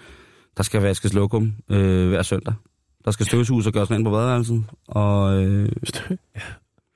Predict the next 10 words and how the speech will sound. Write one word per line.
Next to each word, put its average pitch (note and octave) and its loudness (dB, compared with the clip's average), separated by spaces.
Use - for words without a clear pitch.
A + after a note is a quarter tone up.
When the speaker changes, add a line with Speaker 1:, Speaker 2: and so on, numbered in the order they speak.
Speaker 1:
Ja. B2 4
Speaker 2:
Ja, C#3+ 4
gulvtæpperne D3 4
skal B2+ 0
jo B2 6
være A#2+ 2
rene B2+ 2
ude C#3 4
på B2+ 2
badeværelset. A#2 0